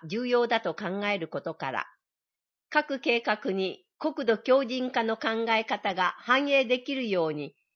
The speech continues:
今後も取り組みを進める。自主防災活動については、地域での防災学習会や勉強会にこちらから出向き、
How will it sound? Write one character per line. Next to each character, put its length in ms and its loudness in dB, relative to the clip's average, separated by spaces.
今 260 0
後 120 4
も 260 0
取 200 -2
り 60 -12
組 240 0
み 60 2
を 60 2
進 380 -8
め 140 -2
る。 180 -10
自 140 -4
主 220 -2
防 200 2
災 300 2
活 320 0
動 180 0
に 140 0
つ 140 -8
い 120 -4
て 160 0
は、 200 2
地 180 2
域 200 -4
で 140 4
の 320 0
防 180 6
災 240 4
学 240 2
習 260 -4
会 300 0
や 180 4
勉 180 2
強 220 2
会 260 2
に 300 -6
こ 120 -2
ち 140 -4
ら 140 2
か 100 2
ら 140 4
出 120 -2
向 140 -4
き、 340 -12